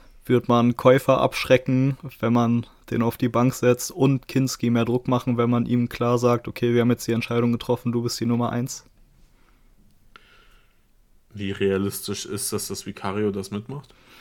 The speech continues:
Speaker 1: Keine Ahnung. Vielleicht, wenn man's ihm klar und deutlich sagt, dann hat er wenig Wahl.
Speaker 2: Ja,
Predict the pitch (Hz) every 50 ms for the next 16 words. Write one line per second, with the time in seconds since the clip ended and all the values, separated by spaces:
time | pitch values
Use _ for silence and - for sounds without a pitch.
0 | - - - - _ - - - - - _ - - - - - - - - 107
1 | 107 - - 104 104 117 117 110 - - - - - - - - - - 107 104
2 | 107 110 113 113 107 - - - - - - 113 113 117 113 113 - - - 120
3 | 117 117 113 117 117 - - - 123 120 117 120 120 120 - 123 123 120 - 120
4 | 113 - - 113 117 120 127 131 - - - 120 120 120 123 120 120 120 120 117
5 | 120 127 - 127 120 120 123 120 120 117 120 127 131 147 135 113 110 - - -
6 | - _ _ _ _ _ _ _ _ _ _ _ _ _ _ _ _ _ _ -
7 | - - 101 98 95 92 92 92 95 95